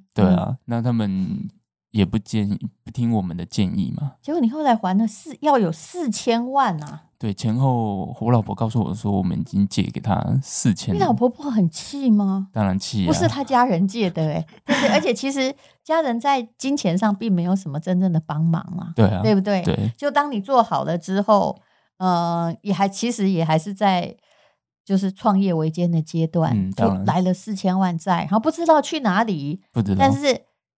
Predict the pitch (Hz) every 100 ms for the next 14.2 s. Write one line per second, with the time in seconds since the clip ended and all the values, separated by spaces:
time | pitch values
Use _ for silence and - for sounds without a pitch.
0 | _ _ - 277 269 262 240 - _ 302
1 | 285 254 247 240 233 254 214 151 160 190
2 | 196 202 175 - _ _ _ - 131 143
3 | 107 117 120 120 92 98 98 123 123 87
4 | - 107 - - - - 131 - _ _
5 | _ _ _ _ _ _ _ _ - 190
6 | 208 214 226 220 180 156 208 196 185 190
7 | - 156 160 156 - 185 180 185 240 240
8 | 175 175 214 214 190 160 - 202 180 185
9 | 196 - 160 190 185 180 160 170 - 175
10 | 175 175 180 190 - _ - - 185 -
11 | 160 165 160 190 220 226 - 233 202 190
12 | 190 185 160 - - 123 127 107 107 113
13 | 98 90 87 90 127 143 139 123 123 131
14 | 110